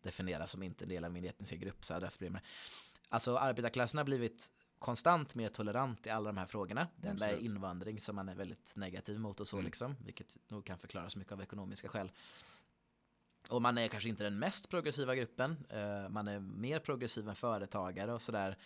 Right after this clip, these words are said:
Speaker 1: Man är lite mindre progressiv än, eh, de här högst utbildade, eh,
Speaker 2: Mm.
Speaker 1: professionsgrupperna och så. Det är de som är mest. Men alltså, det är typ inte ett stort problem. Men ofta har man ju ett så här att man säger, jag vet inte, man, bara,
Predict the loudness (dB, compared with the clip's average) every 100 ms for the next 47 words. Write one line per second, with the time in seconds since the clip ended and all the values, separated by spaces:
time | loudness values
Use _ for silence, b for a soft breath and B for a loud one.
0 | B B B B 0 4 4 4 4 2
1 | -2 -2 0 0 -2 -2 -4 -2 -4 -2
2 | -2 -4 -4 -4 -4 -4 -4 -4 -4 -8
3 | -8 -6 -4 -4 -4 -4 -4 -4 -6 -2
4 | -2 -2 -4 -6 -10 -2 0 0 -4 -10
5 | -6 -4 -4 -6 -6 -4 -2 -4 -4 -6
6 | -6 -6 -6 -6 -8 -10 B B B B
7 | B B B 2 2 2 2 6 6 4
8 | -2 0 -2 -2 -4 -2 0 0 -2 -4
9 | -8 -6 0 2 0 -4 2 6 6 6
10 | 2 2 2 0 0 2 4 4 0 B
11 | B B B 6 8 8 6 4 6 6